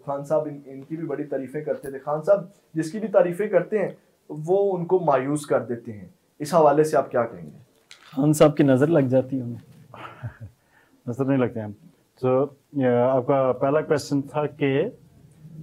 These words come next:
Speaker 3: खान
Speaker 1: मेरा
Speaker 3: साहब
Speaker 1: पहला सवाल खान साहब ये है आपसे कि खान साहब कहते हैं जी, "हम मुल्क को खुशहाल बनाना चाहते हैं।" मैं ये जानना चाहता हूँ कि किन लोगों ने उनके हाथ बांध के रखे हुए हैं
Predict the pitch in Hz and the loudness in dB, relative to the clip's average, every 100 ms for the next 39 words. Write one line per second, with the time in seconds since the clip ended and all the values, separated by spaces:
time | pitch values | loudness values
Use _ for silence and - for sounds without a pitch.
0 | - - 131 135 151 127 - 180 214 214 | -12 -4 -2 2 6 6 6 4 4 4
1 | 185 170 175 196 196 180 160 160 190 196 | 6 8 8 8 0 -2 -2 0 6 6
2 | 147 160 180 170 135 - - 156 156 151 | 6 2 4 6 4 2 -2 -4 -4 -2
3 | 160 165 190 - - 156 156 175 170 165 | -2 0 -4 -4 -2 -2 -2 -8 -8 -6
4 | 156 165 160 156 156 147 - 113 123 135 | -6 -6 -8 -8 -8 -10 -8 -6 -4 -6
5 | 127 127 127 110 98 - 156 120 - - | -6 -8 -8 -8 -10 -8 -8 -8 -14 -20
6 | _ _ - 143 160 175 156 156 160 156 | _ _ -6 0 0 2 0 2 0 0
7 | 139 156 156 156 160 - 202 190 160 151 | 0 0 -2 -2 -10 -8 -8 -2 -2 0
8 | 156 151 147 143 107 117 139 139 143 120 | -2 -6 -6 -2 -2 0 -4 -2 -4 -6
9 | - 147 123 123 117 | -4 -2 -2 -4 -6